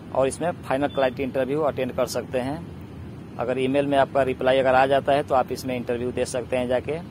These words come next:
Next requirement है दोस्तों, ये Saudi Arabia के लिए requirement है, जो कि बीपीआई एचआर Solution Office का यह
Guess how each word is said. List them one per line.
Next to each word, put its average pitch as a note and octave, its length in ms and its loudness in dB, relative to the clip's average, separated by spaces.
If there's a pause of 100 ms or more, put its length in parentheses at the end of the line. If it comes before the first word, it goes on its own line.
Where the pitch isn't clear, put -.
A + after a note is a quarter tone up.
(840)
Next D#3+ 300 0
requirement F3+ 580 4
है F3 80 6
दोस्तों, F3 480 4 (2000)
ये F3 100 0
Saudi D#3+ 420 2
Arabia E3+ 420 6
के E3 120 -2
लिए E3 140 6
requirement D#3 600 4
है, C3 280 4 (560)
जो D3 100 0
कि D3 120 -2
बीपीआई D#3+ 580 2
एचआर D#3+ 300 4
Solution D3+ 480 0
Office D3 300 2
का D#3 100 2
यह D3+ 320 4